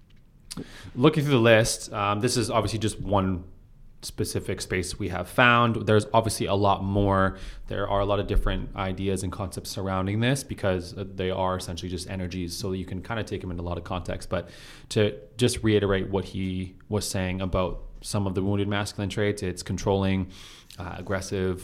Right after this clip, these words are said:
very withdrawing, avoidant, uh, too competitive, abusive, un-, and unstable. So looking at this list, before I even get into it, something I actually wanted to say about what you were saying was that, um, one thing I've tried to adopt in my own life because I recognize that it was causing problems is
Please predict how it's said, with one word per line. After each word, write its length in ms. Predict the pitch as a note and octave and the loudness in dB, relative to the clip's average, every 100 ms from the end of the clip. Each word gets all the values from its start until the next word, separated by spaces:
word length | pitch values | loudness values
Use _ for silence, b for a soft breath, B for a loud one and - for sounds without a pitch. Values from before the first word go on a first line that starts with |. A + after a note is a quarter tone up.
| - G2 | -8 -2
very 200 | F#2 F2+ | 0 0
withdrawing, 760 | F#2 - F2+ F#2 F2+ F2+ F2+ | -2 -2 -4 -2 -2 -2 -4
avoidant, 840 | F2 F2 F#2 F#2 F#2 F2+ F#2 - - | -6 -2 0 2 0 0 -4 -8 -10
uh, 360 | F#2 F2 F2 - - | -6 -6 -6 -6 -4
too 100 | D#3+ | -4
competitive, 680 | C3 G#2 G#2 G2+ G2+ - - | -2 -2 -2 0 0 -2 -6
abusive, 440 | F#2 F2+ F2 F#2+ F2+ | -6 -4 -6 -6 -6
un-, 260 | F2 E2+ - | -6 -8 -6
and 140 | F#2 | -6
unstable. 680 | F2 E2+ - F2 E2 E2+ - B B B B | -4 -6 -8 -8 -8 -8 -10 B B B B
So 120 | - | 2
looking 260 | B2 E3+ F3+ | 4 6 6
at 120 | D#3 | 6
this 180 | B2 G#2 | 4 4
list, 480 | G#2 F2+ A2 - - - - - | 2 2 0 -6 -10 -18 -20 -2
before 300 | B2 C#3 D#3 | 0 4 4
I 40 | |
even 140 | C3+ A2+ | 4 2
get 80 | G#2+ | 0
into 180 | G#2+ | 0
it, 80 | G#2+ | -4
something 240 | - A2+ G2+ | -6 -6 -6
I 80 | |
actually 220 | F#2 - F#2 | -8 -6 -6
wanted 180 | F#2 | -6
to 60 | F#2 | -6
say 180 | - F#2 | -6 -4
about 160 | F2+ F#2 | -4 -4
what 120 | F#2 | -6
you 200 | F#2 A2+ | -2 0
were 140 | A2 | 0
saying 360 | F2+ F#2+ F2 F2 | 0 -4 -6 -6
was 160 | F2+ | -6
that, 320 | F2+ F2+ F2 - B B B | -4 -2 -2 -8 B B B
um, 320 | - - - - - - | -14 -12 -12 -16 -20 -16
one 320 | A2+ G2+ G#2+ A#2+ | -6 0 2 2
thing 160 | A#2 | 0
I've 120 | G#2 F#2+ | -2 -2
tried 260 | A2 G2 | -2 -2
to 120 | - F#2+ | -4 -6
adopt 560 | F2+ F2 F2 - - - | -4 -6 -6 -12 -18 -12
in 120 | G#2 | -6
my 180 | F#2+ E2+ | -4 -4
own 260 | F#2+ G2 F#2+ | -2 -2 -2
life 260 | F2+ F2+ - | -4 -8 -12
because 260 | F#2 F#2 | -10 -8
I 60 | F2+ | -6
recognize 540 | F2+ E2+ F2+ E2+ E2+ F2 | -6 -8 -8 -6 -6 -8
that 100 | F2 | -8
it 80 | |
was 120 | F2+ - | -10 -10
causing 260 | F2+ F2 | -10 -10
problems 600 | E2 C#3 D#3 G2 F2+ F#2+ - | -4 0 0 0 -4 -8 -6
is 480 | F#2+ F#2 F2+ F2 | -4 -2 -2 -6